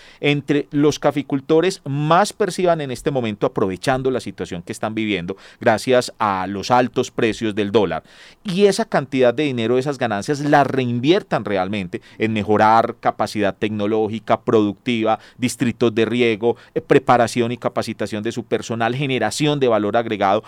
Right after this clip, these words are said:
alrededor de la cadena productiva, vamos a experimentar una situación en donde los costos de producción hacia mediano plazo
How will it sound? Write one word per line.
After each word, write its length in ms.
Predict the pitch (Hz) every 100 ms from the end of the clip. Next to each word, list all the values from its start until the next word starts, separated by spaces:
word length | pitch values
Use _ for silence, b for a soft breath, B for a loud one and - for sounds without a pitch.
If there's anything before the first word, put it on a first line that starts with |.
| B 110
alrededor 400 | 107 104 95 98
de 80 |
la 120 | 120 -
cadena 360 | 98 90 107
productiva, 560 | 127 123 127 120 104 107 B B
vamos 280 | 123 165 233
a 20 |
experimentar 640 | - 165 135 117 113 101
una 140 | 135 170
situación 440 | 160 123 101 98
en 120 | 143
donde 320 | 139 110 95 -
los 260 | 113 95
costos 380 | - 139 123 180
de 100 | 165
producción 580 | - 113 101 - 98 101
hacia 280 | 110 98 101
mediano 380 | 98 101 120 160
plazo 380 | 185 135 139